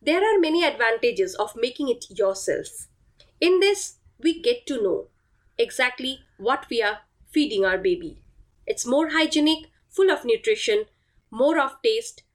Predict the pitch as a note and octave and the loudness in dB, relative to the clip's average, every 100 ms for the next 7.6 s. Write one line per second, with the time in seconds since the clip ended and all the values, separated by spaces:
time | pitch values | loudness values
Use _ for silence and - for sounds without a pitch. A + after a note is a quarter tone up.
0 | - F4 C#4 A#3+ - - B3 A3 G#3 G3+ | 0 2 4 2 0 0 0 2 2 0
1 | G3+ G3+ F#3+ F#3 G3 F#3 - D#3+ A2+ - | 0 -2 -2 -2 -4 -4 -4 -2 -4 -6
2 | _ _ _ _ _ D4+ G4+ G#4+ G4+ F4 | _ _ _ _ _ -2 2 4 4 4
3 | F#4+ - F4+ B3+ A#3+ - - _ - C4+ | 2 0 2 2 0 -6 -20 _ -2 -2
4 | C#4 A#3 C4 C#4+ - E4 E4 A#3+ - A3 | 2 0 0 -4 -2 0 2 -2 2 0
5 | G#3+ - - C#4+ A3+ G3 - - - _ | 0 -4 -4 0 0 -2 -6 -8 -12 _
6 | _ D#4+ E4 F4+ C4 C#4 C#4+ C4 D#4 C4 | _ -4 0 0 2 2 2 2 2 0
7 | - - B3+ A#3+ B3 G#3+ | -4 -2 0 0 0 0